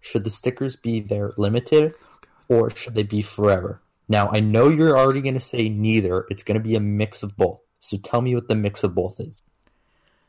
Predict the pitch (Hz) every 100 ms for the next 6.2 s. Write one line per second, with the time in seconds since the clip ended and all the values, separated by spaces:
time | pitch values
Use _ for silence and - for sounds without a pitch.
0 | _ - 101 - 113 98 101 104 101 104
1 | 101 - - - 104 98 104 104 104 110
2 | 107 - 117 107 107 107 110 - - -
3 | - - - 110 - - - 95 98 95
4 | 104 98 101 101 110 107 _ _ _ 101
5 | 90 90 92 95 98 101 98 98 - 95
6 | 101 -